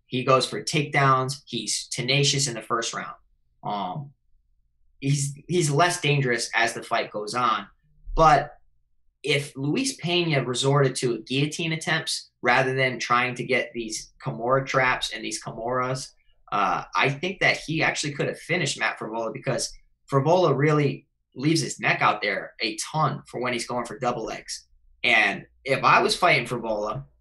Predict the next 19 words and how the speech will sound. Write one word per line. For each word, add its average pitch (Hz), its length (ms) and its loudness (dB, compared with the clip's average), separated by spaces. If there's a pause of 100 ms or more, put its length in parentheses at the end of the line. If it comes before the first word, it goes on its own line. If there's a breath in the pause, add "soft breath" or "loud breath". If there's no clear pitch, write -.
(180)
and 117 340 0
I'm 156 260 4
Roosevelt 156 440 4
Roberts, 131 360 4
I 143 120 4
have 131 220 4
a 110 120 -2
disgusting 170 880 -2 (140)
guillotine 143 500 -2
choke. 120 360 -2 (680)
I 151 220 6
am 165 180 2
going 143 340 4
to 139 120 -2
be 120 540 0
practicing 123 360 0
my 104 120 -6
takedown 156 380 0
defense 151 460 -4